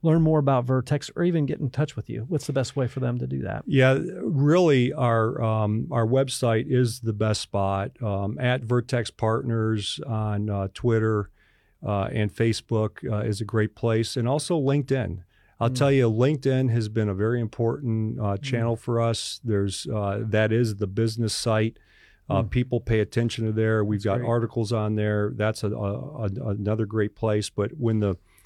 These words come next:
Speaker 2: when the folks fill out that form on our website, uh, don't be surprised if they don't get an email or call from me. And, um, somebody will be reaching out, but, uh, e-, eventually I'll be talking to 'em and hearing what they're doing and seeing what we can do to help 'em out.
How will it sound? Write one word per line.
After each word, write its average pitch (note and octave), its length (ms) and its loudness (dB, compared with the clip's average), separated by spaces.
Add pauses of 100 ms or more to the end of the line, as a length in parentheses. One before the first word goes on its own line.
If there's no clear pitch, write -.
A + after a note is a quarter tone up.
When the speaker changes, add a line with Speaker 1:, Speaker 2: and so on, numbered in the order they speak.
(300)
Speaker 2:
when A2+ 120 2
the G#2+ 80 2
folks C#3 360 0
fill B2+ 260 0
out A#2+ 200 2
that A2+ 200 2
form A#2+ 340 2
on A2 100 2
our G#2 80 2
website, G#2 800 0
uh, G2+ 220 -2
don't G#2+ 260 -2
be A2+ 80 0
surprised G#2 500 -2
if G#2+ 40 -2
they G2+ 80 0
don't G2+ 160 -2
get G#2 120 0
an G#2 120 -2
email G#2 260 0
or G2+ 140 0
call G#2 240 -2
from G2+ 200 -8
me. G2+ 300 -2 (540)
And, G2+ 420 0
um, G2 640 -2 (300)
somebody B2+ 420 2
will A2 140 4
be A2 140 0
reaching G#2+ 380 -2
out, G2+ 240 -2
but, G#2 240 -4
uh, G2+ 240 -2
e-, B2 180 -6 (100)
eventually A2 520 -2
I'll G2+ 100 2
be G#2+ 120 -6
talking G2+ 400 -2
to G#2+ 260 0
'em G2+ 120 -2
and F#2 100 -2
hearing G2+ 480 -2 (280)
what B2+ 200 0
they're C3 100 4
doing A#2+ 460 4
and G2 100 0
seeing A2+ 280 0
what A#2 120 0
we A#2 100 -2
can G#2+ 140 -2
do G#2+ 100 2
to G#2 60 0
help G2+ 180 -2
'em G2+ 120 -2
out. G2 180 -4